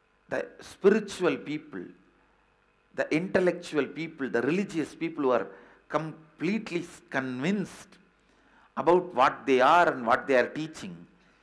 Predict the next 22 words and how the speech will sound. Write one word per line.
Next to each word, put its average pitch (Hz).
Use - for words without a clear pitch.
if -
you 165
attack 208
them 175
legally, 147
they 160
will 160
shiver 220
and 156
collapse 185
and 151
fall 165
down, 113
fall 190
into 180
the 147
self-doubt. 135
"Maybe 156
what 113
I 123
am 110
doing 110